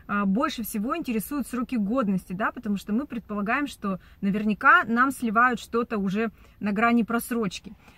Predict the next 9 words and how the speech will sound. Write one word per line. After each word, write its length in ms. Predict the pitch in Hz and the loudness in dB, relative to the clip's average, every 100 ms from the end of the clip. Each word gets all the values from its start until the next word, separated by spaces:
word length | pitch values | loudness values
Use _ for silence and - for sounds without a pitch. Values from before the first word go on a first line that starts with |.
| - | -10
Ну 160 | 254 320 | -6 -6
и 140 | 311 | -2
начнём 440 | 294 294 - 330 302 | -2 -2 -4 -4 -6
с 20 | |
того, 320 | - 277 247 | -2 -2 -2
смотрите, 500 | - 247 240 240 208 - | -2 -2 -2 -4 -6 -10
что 200 | 226 - | -10 -2
я 100 | 302 | -2
купила 540 | - 226 254 226 185 | -2 -4 -2 0 -2